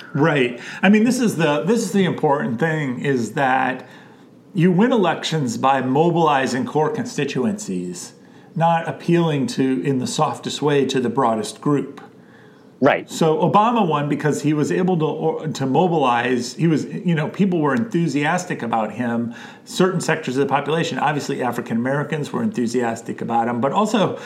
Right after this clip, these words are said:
Speaker 1: you know, lots of sort of white liberals were very enthusiastic about him. And
Speaker 2: Right.
Speaker 1: he, and that enthusiasm carried him because it turned
Speaker 2: Right.
Speaker 1: people out to vote.
Speaker 2: And, and even a significant number of the, you know, the mythical, uh, white working class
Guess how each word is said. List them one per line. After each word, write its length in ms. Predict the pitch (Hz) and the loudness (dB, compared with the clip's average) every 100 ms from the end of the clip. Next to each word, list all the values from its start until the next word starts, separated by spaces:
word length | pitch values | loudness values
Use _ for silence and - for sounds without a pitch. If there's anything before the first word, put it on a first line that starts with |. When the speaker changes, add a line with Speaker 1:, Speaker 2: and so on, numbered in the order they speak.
| - - | -16 -6
Speaker 1:
you 80 | - | 2
know, 100 | 202 | 2
lots 440 | 123 127 151 180 196 | 4 4 4 2 4
of 400 | 180 160 104 - - - | 4 4 -4 -12 -20 -16
sort 180 | - 156 | 0 0
of 120 | 131 | 4
white 260 | 139 139 143 | 4 4 4
liberals 400 | 185 196 143 117 | 4 4 0 0
were 140 | 123 | 0
very 360 | 117 156 170 165 | 2 2 2 0
enthusiastic 840 | 135 147 135 143 147 170 - 208 | 0 0 0 0 -2 -4 -6 -8
about 280 | 196 - 90 | -6 -6 -8
him. 380 | - - - - - - - - | -12 -12 -14 -14 -20 -20 -12 0
And 100 | 131 | 2
Speaker 2:
Right. 300 | 95 - - | 2 0 -6
Speaker 1:
he, 220 | - 180 - | -2 0 0
and 300 | 175 143 151 | -2 -2 0
that 220 | 160 180 | 2 2
enthusiasm 1000 | 175 123 214 190 143 120 117 113 127 135 - | 0 2 2 2 0 0 -2 -2 -4 -6 -2
carried 360 | 185 208 180 110 | 2 2 0 -2
him 360 | 90 95 202 | -6 -6 -6
because 260 | - 135 123 | -6 -4 -4
it 100 | 131 | -4
turned 120 | - | 2
Speaker 2:
Right. 180 | 139 90 | 2 2
Speaker 1:
people 260 | 139 131 120 | -2 -2 -2
out 180 | 107 | -2
to 80 | 104 | -4
vote. 400 | 113 139 107 - - - - | -2 -2 -2 -10 -20 -20 -4
Speaker 2:
And, 140 | 202 - - | -4 -4 0
and 160 | 226 202 | 2 4
even 320 | 226 269 247 | 6 6 4
a 40 | |
significant 640 | 170 - 147 165 175 151 123 | 4 2 4 4 4 2 4
number 340 | 123 113 104 | 4 4 4
of 180 | 104 101 | 2 4
the, 180 | 107 101 | 2 4
you 100 | 113 | 4
know, 120 | 104 | 4
the 100 | 101 | 4
mythical, 720 | 101 117 - 113 113 107 92 - - - | 4 4 4 2 4 4 2 -6 -8 2
uh, 180 | 104 98 | 2 4
white 380 | 101 117 139 | 4 4 4
working 420 | 127 117 135 120 98 | 4 2 2 0 0
class 520 | - 139 90 - | 2 2 2 -4